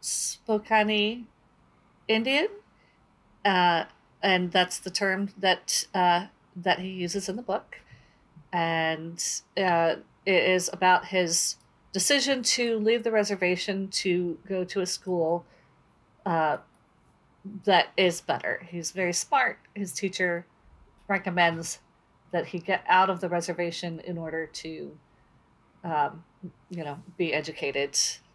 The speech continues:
and, uh, find his way in the world. And he does. And it's, uh, his story of navigating, uh, belonging and identity and,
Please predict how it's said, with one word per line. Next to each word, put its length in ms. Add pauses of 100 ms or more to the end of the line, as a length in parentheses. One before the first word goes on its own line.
and, 420 (1000)
uh, 280 (140)
find 220
his 240
way 260
in 120
the 80
world. 360 (220)
And 160
he 140
does. 560
And 120
it's, 360 (760)
uh, 220
his 160
story 300
of 140
navigating, 840 (320)
uh, 100 (160)
belonging 720
and 420 (300)
identity 800 (120)
and, 460